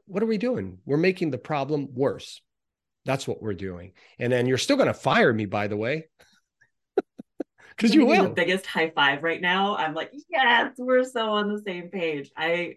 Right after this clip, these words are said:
Speaker 2: I so agree. I, you know, <laughs> for anyone listening, the,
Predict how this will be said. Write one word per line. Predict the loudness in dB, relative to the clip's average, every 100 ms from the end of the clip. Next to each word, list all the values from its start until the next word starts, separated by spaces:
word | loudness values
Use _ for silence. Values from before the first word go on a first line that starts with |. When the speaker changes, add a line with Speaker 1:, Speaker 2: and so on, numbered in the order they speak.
| _
Speaker 2:
I | -4
so | -4 -4 2 2
agree. | 2 -2 -4 -4 -6 -8 -16 -20 _ _ _
I, | -2 0 0 -4
you | -6
know, | -4 -2 -4 -8 _ -12 -12 -2
<laughs> | 0 0
for | 0
anyone | 2 2 0
listening, | 0 -2 -4 -6 -8 -20 _ _
the, | 0 2 2 -2 -6